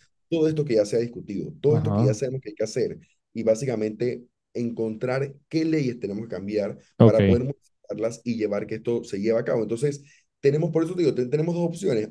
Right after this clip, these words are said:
Speaker 1: o simplemente apostar a la reforma a la Ley Orgánica de Educación, que tiene todo este paquete de propuestas completos, o si vamos a encontrar muchos, muchos golpes en el camino, vamos a ir apostando a algo gradual,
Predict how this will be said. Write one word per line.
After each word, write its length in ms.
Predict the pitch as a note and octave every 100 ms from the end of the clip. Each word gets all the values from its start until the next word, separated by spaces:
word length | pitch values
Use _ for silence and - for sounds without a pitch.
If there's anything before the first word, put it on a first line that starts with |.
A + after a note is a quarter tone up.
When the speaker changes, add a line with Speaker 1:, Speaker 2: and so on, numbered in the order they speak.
| -
Speaker 1:
o 200 | B2 A2+
simplemente 440 | E3+ E3+ E3+ E3+
apostar 320 | - G#2+ B2
a 40 | C#3
la 120 | A#2+
reforma 540 | F#2+ G2 A#2 A#2+ A#2+ -
a 80 | G2
la 60 | F#2
Ley 120 | G2+
Orgánica 340 | G#2+ A2+ A2+
de 60 | A#2
Educación, 480 | A2+ A2+ G#2+ F2 F2 - -
que 100 | F#2
tiene 220 | A2 A2+
todo 180 | A2 B2+
este 180 | B2+ C#3
paquete 460 | - - A2 A2+
de 40 | A#2
propuestas 400 | G#2 F2+ - A2+
completos, 640 | G2+ G2+ G2+ D#2 F#2 - _ _ _ -
o 420 | A#2 B2+ F2+ -
si 160 | - G#2+
vamos 200 | G#2 A#2+
a 40 |
encontrar 520 | C3+ G2+ G2+ A#2 E2+ -
muchos, 420 | G#2 A#2 A#2 C3 - -
muchos 340 | G#2+ A2+ A2+ B2
golpes 340 | B2+ B2+ C3+
en 60 | A#2+
el 100 | G2+
camino, 460 | F#2+ G#2+ A2+ D3+ D3+ _
vamos 220 | - G#2+ B2+
a 40 |
ir 60 | A#2+
apostando 360 | - - A2
a 20 |
algo 140 | A#2 A#2+
gradual, 580 | G2+ F#2+ E3+ A2+ E2+